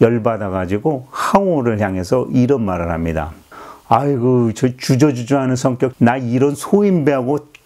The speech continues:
당최 일을 못하겠네." 하면서 범증이 항우에게 승질을 팍 내는 겁니다. 항우는 스물다섯 살이고 범증은 칠십 세가 넘었으니, 이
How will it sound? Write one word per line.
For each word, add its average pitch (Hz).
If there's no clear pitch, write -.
당최 -
일을 151
못하겠네." 120
하면서 143
범증이 139
항우에게 123
승질을 139
팍 -
내는 101
겁니다. 90
항우는 165
스물다섯 151
살이고 87
범증은 135
칠십 202
세가 143
넘었으니, 98
이 175